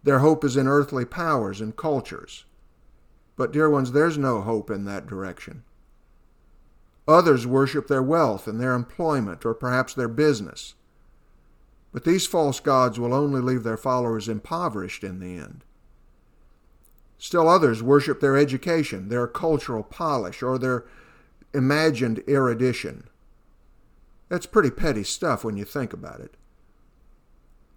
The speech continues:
Another group puts all of their worth in friends and family. Now, let's be clear. Friends and family are wonderful gifts from God, but they always turn out to be very miserable saviors to any who put their faith in them.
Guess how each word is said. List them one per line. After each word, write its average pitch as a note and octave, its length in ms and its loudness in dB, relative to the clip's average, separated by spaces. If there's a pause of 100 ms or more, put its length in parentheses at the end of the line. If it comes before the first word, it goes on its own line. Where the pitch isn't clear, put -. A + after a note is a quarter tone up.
(120)
Another F#3 280 4
group E3 320 4
puts D#3+ 220 0
all E3+ 320 4
of F#3 80 2
their E3+ 160 4
worth C3 400 2
in A2+ 160 -4
friends C3 400 -2
and A2+ 160 -6
family. A2+ 560 -10
Now, C#3 160 -2
let's E3+ 220 0
be D#3+ 160 0
clear. F3+ 460 -6 (760)
Friends E3+ 380 2
and C#3 160 2
family C#3 420 0
are A2+ 160 0
wonderful A#2+ 520 -2
gifts A#2 280 -4
from G#2 240 -12
God, D3 460 -6 (880)
but C#3+ 140 0
they C3+ 100 4
always F3+ 380 4
turn D#3+ 200 0
out C3 200 0
to C3 80 -4
be B2 180 0
very G#2+ 720 -4 (240)
miserable A2+ 640 -2
saviors A2 640 -4
to - 180 -8
any C3 200 -4
who A2 100 -4
put G#2+ 220 -6
their A#2 140 -6
faith E3 340 -6
in G#2 160 -12
them. - 160 -20